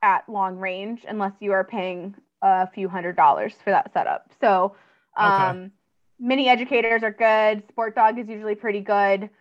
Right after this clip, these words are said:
Speaker 1: Um, but when you get into the, the cheap, the knockoff, <laughs> uh, you're loo-, you're looking at a significant delay.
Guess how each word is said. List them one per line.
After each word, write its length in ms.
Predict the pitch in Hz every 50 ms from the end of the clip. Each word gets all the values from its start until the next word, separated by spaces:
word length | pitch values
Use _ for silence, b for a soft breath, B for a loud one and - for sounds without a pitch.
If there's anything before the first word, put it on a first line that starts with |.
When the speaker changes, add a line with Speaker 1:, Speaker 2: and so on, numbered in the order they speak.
| _ _ _ _ _ -
Speaker 1:
Um, 420 | - 220 214 208 196 196 190 170 - -
but 400 | 214 202 208 226 208 185 - - -
when 220 | 233 233 240 240 240
you 100 | 240 208
get 120 | 240 220
into 200 | 214 226 220 233
the, 280 | 247 214 214 214 214 202
the 140 | 208 214 214
cheap, 380 | 214 - 247 220 208 - _ - - _ _ _ _ _ _ _ _ _ -
the 180 | 226 220 208 202
knockoff, 500 | 220 202 196 196 202 214 202 196 196 - _ _
<laughs> 720 | - 269 254 - - 302 277 277 - - - - - - -
uh, 380 | - 247 233 220 214 208 202 - 214
you're 220 | 220 233 240 247
loo-, 160 | 247 240 233 -
you're 320 | 233 247 247 247 247 247
looking 240 | 240 233 233 - 226
at 100 | 208 196
a 200 | 190 185 175 196 -
significant 420 | - 226 220 214 - - 196 - -
delay. 320 | 185 160 - 82 202 196